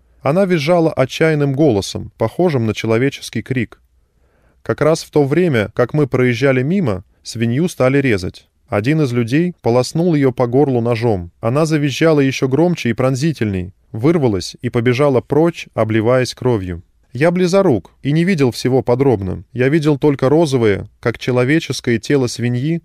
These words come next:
и слышал отчаянный визг. Но извозчик видел все подробности, не отрывая глаз, смотрел, смотрел туда. Свинью поймали, повалили и стали дорезывать.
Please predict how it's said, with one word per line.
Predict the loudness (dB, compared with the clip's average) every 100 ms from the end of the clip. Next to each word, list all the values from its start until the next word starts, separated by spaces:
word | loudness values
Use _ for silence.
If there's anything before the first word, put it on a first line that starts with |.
| -6
и | -6
слышал | -2 0 0 0 0
отчаянный | 0 -2 0 0 2 0
визг. | 0 -2 -4 -12 _ _ _ -2
Но | 2 2
извозчик | 2 0 0 -2 -2
видел | 0 2 0
все | 0 -2
подробности, | 0 0 2 0 -2 -6 -10 -10 _ _ -2
не | -2
отрывая | 0 0 2 2
глаз, | 2 2 0 -2 -12 _ _
смотрел, | -10 -4 -2 0 0 0 -2 _ _
смотрел | -10 -6 -4 0 0 0
туда. | -2 -2 -2 -6 _ _ -18
Свинью | -6 -2 -2 0
поймали, | 0 2 2 0 -2 -8 _ -2
повалили | 0 2 2 0 0 -2 -8 _ _
и | -8
стали | -4 -2 0 2
дорезывать. | 2 2 0 -2 -8 -12